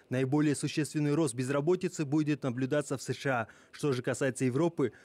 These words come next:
то это в первую очередь такие страны, как Франция, Италия, Испания. Иными словами, страны, наиболее сильно пострадавшие от ковид девятнадцать.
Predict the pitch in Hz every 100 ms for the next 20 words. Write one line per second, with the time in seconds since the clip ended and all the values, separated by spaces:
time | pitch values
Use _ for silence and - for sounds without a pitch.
0 | - 156 175 180 - 170 165 165 160 143
1 | - 139 151 - 151 147 131 127 - 151
2 | 165 - 123 117 147 147 131 - 143 131
3 | 113 101 - - 156 165 160 143 147 143
4 | 165 160 - 151 160 156 131 131 131 147
5 | 135 - 170 160 - 131 143 139 151 -
6 | 139 117 - 127 123 110 120 113 139 131
7 | - 110